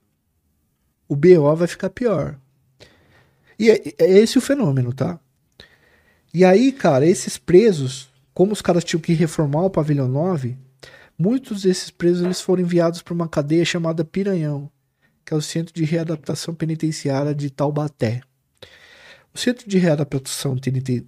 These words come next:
Penitenciária é exatamente isso, é centro de readaptação. O prisioneiro que não conseguia se adaptar à massa carcerária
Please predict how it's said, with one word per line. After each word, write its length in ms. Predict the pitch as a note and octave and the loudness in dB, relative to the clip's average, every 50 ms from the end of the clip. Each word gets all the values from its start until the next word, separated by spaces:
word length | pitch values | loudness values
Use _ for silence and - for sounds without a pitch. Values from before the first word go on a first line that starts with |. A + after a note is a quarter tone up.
| _ | _
Penitenciária 640 | - C3+ B2+ B2 - B2 A#2 A#2 - C#3+ C#3+ C#3+ C#3+ | 0 0 0 0 0 -2 -4 -2 -2 0 0 2 2
é 40 | C#3 | 0
exatamente 600 | C3 C3 D#3 D#3 - E3+ E3+ F3 F3 - - B2 | 0 0 -2 -4 -2 -2 -4 -4 -6 -6 -6 -8
isso, 160 | A#2 - - | -6 -4 -6
é 20 | A2+ | -6
centro 300 | - - D3 D3 - D#3+ | -4 -4 -4 -4 -4 -2
de 80 | D#3 | -4
readaptação. 720 | C#3+ D#3 D#3 C#3+ D#3+ C#3+ - - F3+ - - - A2+ A#2 - _ - | -2 -2 -2 -4 -4 -8 -6 -6 -8 -8 -8 -10 -12 -14 -14 _ -6
O 140 | D3 D#3 D#3+ - _ _ _ _ _ - | -4 -4 -4 -4 _ _ _ _ _ -4
prisioneiro 680 | F#3 A3 A#3 G#3 A3 A3 G3+ E3+ C#3+ B2+ - - - - _ _ _ _ _ _ _ _ _ _ - | 0 2 2 4 4 2 4 4 4 2 2 0 -4 -12 _ _ _ _ _ _ _ _ _ _ -12
que 120 | - - | -4 -2
não 160 | E3+ F#3 A3 | -2 -2 -2
conseguia 360 | A#3 - A3 - - F3+ F3+ F3 | -2 -6 -6 -6 -4 -4 -4 -4
se 120 | - - | -2 -2
adaptar 440 | F3 F3 E3 - _ - - C#3+ C3+ | -4 -4 -4 -8 _ -6 -4 -2 -2
à 60 | C3 | -2
massa 320 | C3 C#3 C#3+ C3 - - | -2 -2 -2 -4 -4 -6
carcerária 720 | B2+ - C3 B2+ C3 - B2 B2 C#3+ D#3+ C#3+ B2 B2+ - | -6 -4 -4 -4 -2 -2 -2 -2 -2 -2 -4 -6 -8 -10